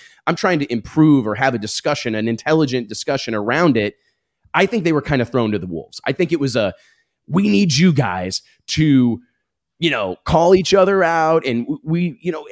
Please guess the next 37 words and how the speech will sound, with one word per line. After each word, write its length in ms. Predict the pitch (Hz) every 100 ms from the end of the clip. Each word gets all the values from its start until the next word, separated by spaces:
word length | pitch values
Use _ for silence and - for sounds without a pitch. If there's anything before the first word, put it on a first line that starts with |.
| - - -
I 40 | 190
think 200 | 269 269
they, 200 | 254 - 160
they 100 | 185
were 160 | 170
asking 420 | 170 175 - 156
a 60 | 139
lot 300 | 135 190 - -
of 100 | 127
this 160 | 131
group 200 | - 135
of 80 | 110
people 280 | 175 - 101
completely 800 | - 127 110 196 226 - 190 170
out 160 | 156 147
of 60 |
their 160 | 135 123
wheelhouse. 640 | 120 120 110 120 117 117
And 100 | 156
Justin 480 | 151 240 240 220 185
Ashley, 400 | 190 240 - 139
again, 260 | 135 214 139
that 120 | 143
was 120 | 151
what 120 | 156
I 40 | 151
was 100 | -
trying 200 | 156 147
to 60 |
say. 240 | - 180 127
Justin 300 | 151 165 175
Ashley, 280 | 202 143
last 320 | 123 135 151 170
Wednesday, 300 | 196 143 127
he 80 |
said, 220 | 120 117 120
"Wes, 280 | 147 -